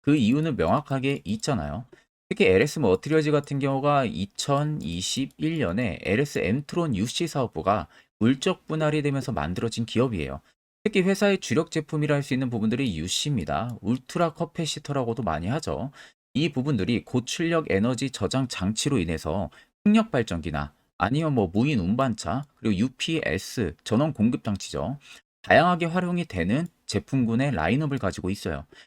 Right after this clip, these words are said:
유씨 같은 경우가 리튬이온 배터리 대비 에너지 저장 용량은 굉장히 좀 적긴 하지만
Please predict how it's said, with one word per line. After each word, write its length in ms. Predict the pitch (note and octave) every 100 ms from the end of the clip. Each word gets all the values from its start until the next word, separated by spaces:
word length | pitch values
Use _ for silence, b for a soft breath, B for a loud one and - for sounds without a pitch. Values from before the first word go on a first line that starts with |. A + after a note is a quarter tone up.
| _ -
유씨 240 | A2 -
같은 260 | F3+ F3 E3+
경우가 280 | D#3 D#3 D3+
리튬이온 580 | F#2+ - F#3 E3+ E3
배터리 320 | D3 C3+ C#3+ C#3
대비 280 | C3 C#3
에너지 380 | C#3+ F2+ C3 D3
저장 320 | C3+ G#2 B2+
용량은 420 | F#2 A2 C3+ C#3+ C3+
굉장히 280 | F#2+ A#2
좀 140 | A#2+ C#3+
적긴 420 | G2+ F2+ - B2+
하지만 480 | D#3+ A#2+ F#2 C3